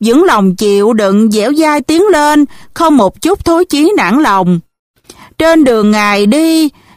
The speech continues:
chỉ có những bước tiến tới, không có một bước trở lùi. Khi còn ở trong cung điện,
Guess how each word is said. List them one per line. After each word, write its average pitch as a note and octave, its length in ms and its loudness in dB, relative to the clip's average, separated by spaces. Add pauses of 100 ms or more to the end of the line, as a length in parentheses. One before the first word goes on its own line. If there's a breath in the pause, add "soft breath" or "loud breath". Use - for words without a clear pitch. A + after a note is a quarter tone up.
(140 soft breath)
chỉ A#3 120 -2
có C#4 160 -2
những A#3 300 2
bước E4 240 -2
tiến E4 260 0
tới, D4 440 0 (360 soft breath)
không D4+ 240 0
có E4+ 140 0
một A#3+ 260 0
bước - 280 -2
trở G3+ 180 -2
lùi. F#3 540 2 (1400 soft breath)
Khi E4 460 0
còn A3 520 0 (100)
ở G#3 400 0
trong E4 360 2
cung E4 400 0
điện, G#3 460 0